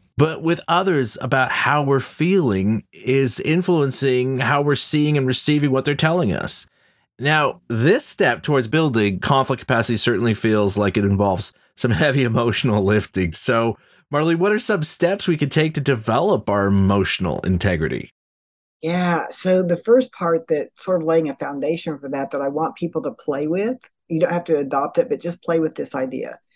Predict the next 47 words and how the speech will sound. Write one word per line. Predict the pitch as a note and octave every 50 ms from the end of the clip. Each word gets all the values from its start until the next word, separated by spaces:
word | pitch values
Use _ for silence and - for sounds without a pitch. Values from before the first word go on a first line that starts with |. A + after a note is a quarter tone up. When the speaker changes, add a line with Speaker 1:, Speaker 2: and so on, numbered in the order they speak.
| _ - - _ _ _ -
Speaker 2:
We | F3 F3 F3 -
always | - F#3 G3+ G#3+ A3 G#3 G3+ F#3+ - -
think, | - - C4+ C#4+ C4+ - -
I | D3+ E3
hear | D#3+ - F3+ E3+
people | E3 - D#3+ - - D3
say, | - - C#3+ C#3 C#3 - -
"Oh, | - D#3+ E3 D#3
it's | - - E3 D#3 -
gonna | - E3 D#3
make | D3+ D3+ D3+ D3 -
them | - D3+ D3+
feel | D3 - D3+ D3
so | D3 - - D3+ D3
bad. | C#3+ D3 C#3+ C#3+ C#3+ C#3 B2+ - C#3 D3+ - _ _ _ _ -
It's | D#3+ D#3+ -
gonna | - E3+ E3
make | D#3+ D#3 D#3 D3+ -
them | D#3 D3+ D3+ C3+
cry. | - - D#3 C#3+ C#3 C3+ C3 A#2+ A#2+ - - - _ _ -
It's | E3 E3 -
going | - - E3 E3 D#3+
to | - C#3+ -
make | - - _
them | - D#3 D3+ D3+
feel | - D#3+ D3+ D3 D3
angry." | C#3+ C#3+ D3 C3+ C3+ A#2+ - - - _ _ _ _ _ _ _ _ -
And | E3+ D#3+ E3 E3
we | E3 D3+
say, | - - E3 D#3
"Well, | D3+ D3 A#2+
I'm | D#3 D#3+
just | D3+ D#3 D3+ - -
so | E3+ D#3 D#3 D#3 -
empathetic. | C3 C3+ D3 - - D3+ D3 D3 D3 C#3+ C#3 C3 C#3+
I | C#3 C#3+
just, | C#3 D3 D3 C#3 - - - -
I | - D3
feel | C#3+ - - D#3+ D#3 D3+ D3+
other | D3 C#3 C#3+ C#3
people's | - - D3 - - C3 - -
pain." | - - D3 - - C#3+ C#3 - -
But | - - -
here's | - - - D#3+ E3+ F3 F3 -
the | - E3 C#3+
real | C3+ C#3+ D3 D3+ D3+
root. | D3 C#3+ D3 C#3+ C3+ A2 - - -